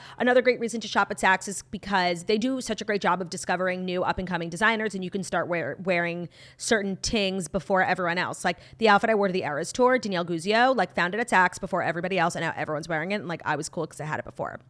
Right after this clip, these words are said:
So discover new ways to shop for everything every day at Saks dot com. That's S A K S dot com. Today's episode is also brought to you by Drizzly, the go-to app for drink delivery. Drizzly is the most convenient way to get beer, wine, and spirits delivered to your doorstep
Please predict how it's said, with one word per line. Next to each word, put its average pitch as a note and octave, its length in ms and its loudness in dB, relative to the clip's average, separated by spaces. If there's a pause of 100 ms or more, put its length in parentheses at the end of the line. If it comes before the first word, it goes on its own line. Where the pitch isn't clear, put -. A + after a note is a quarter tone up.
(280)
So - 140 0
discover D#4+ 400 4
new A3+ 100 4
ways G#3+ 240 4
to - 80 -6
shop - 300 2
for - 200 -4
everything B3 520 4
every G3+ 220 4
day F3 160 2
at D#3 100 -4
Saks - 320 0
dot D#3 200 -2
com. C#4+ 260 6
That's G3+ 200 -4
S B3+ 160 4
A G#3 100 4
K E3 280 -2
S C4 320 4 (120)
dot F3 360 2
com. C3 440 -4 (340)
Today's A4 260 6
episode G#3 500 4
is G3 100 0
also A#3 260 2
brought F#3 240 4
to C4+ 80 0
you C4+ 100 2
by G3+ 240 6 (180)
Drizzly, F#3 800 2 (260)
the A#3 80 4
go-to C4+ 360 6
app G#3 380 6
for G#3 100 0
drink F3 220 -2
delivery. - 520 -6 (320)
Drizzly C#4 380 0
is E4+ 160 0
the A3+ 80 -2
most G#3+ 440 4
convenient D#4 380 2
way F3+ 160 4
to F#3 120 -6
get - 260 -4
beer, C#4+ 420 4
wine, G3+ 300 4
and C4 80 -2
spirits D#3 420 -2
delivered F#3+ 320 -2
to - 80 -2
your D4+ 60 2
doorstep F3 500 2